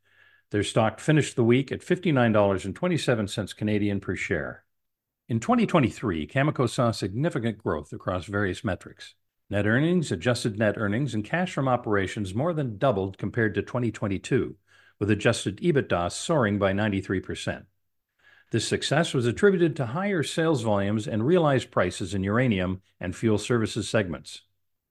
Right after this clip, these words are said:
Looking forward to twenty twenty-four, Cameco anticipates strong financial performance, particularly with the benefits from their investment in Westinghouse Electric Company. They aim to transition to a Tier One cost structure,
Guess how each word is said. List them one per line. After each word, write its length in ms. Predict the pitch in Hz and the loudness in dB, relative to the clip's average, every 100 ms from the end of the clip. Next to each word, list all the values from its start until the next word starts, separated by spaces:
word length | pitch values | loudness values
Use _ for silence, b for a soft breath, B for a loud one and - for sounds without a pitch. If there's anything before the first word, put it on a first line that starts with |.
| _ | _
Looking 280 | 107 113 107 | 0 2 2
forward 280 | - 123 113 | 4 4 4
to 80 | 104 | 2
twenty 280 | 131 117 107 | 2 2 2
twenty-four, 560 | 113 104 - 170 175 | 0 0 0 0 2
Cameco 500 | - 190 202 - 185 | 2 2 2 0 -2
anticipates 640 | 143 - 143 135 135 123 - | 0 -2 -4 -2 -2 -2 -4
strong 380 | - 175 196 | -2 0 0
financial 480 | 165 151 139 123 95 | 2 2 2 0 -2
performance, 640 | - - 104 80 64 - - _ _ | -4 -2 -2 -4 -6 -14 -20 _ _
particularly 560 | - 208 202 185 165 135 | 0 2 4 4 4 2
with 160 | 117 | 0
the 80 | 117 | 0
benefits 420 | 104 185 - 139 | 0 0 0 -4
from 180 | - 127 | -2 0
their 140 | 113 | 2
investment 540 | 107 101 127 - 123 120 | 0 2 0 0 -6 -4
in 120 | 104 | -2
Westinghouse 640 | 120 139 147 117 101 98 | -2 -2 -2 -2 -2 -2
Electric 420 | 101 90 - 90 - | -2 -2 -2 -6 0
Company. 420 | 120 113 73 - _ _ _ _ _ _ _ _ _ - | 0 0 -6 -10 _ _ _ _ _ _ _ _ _ -4
They 100 | 92 | 0
aim 220 | 110 110 | 2 4
to 100 | 104 | 2
transition 560 | - 104 92 147 - 131 | 0 0 0 -2 0 -2
to 160 | - 101 | 2 0
a 40 | |
Tier 300 | - 226 202 | 0 2 4
One 220 | 165 135 | 4 4
cost 320 | 117 131 117 | 2 0 0
structure, 540 | - 98 90 107 107 | 0 -4 -2 -4 -4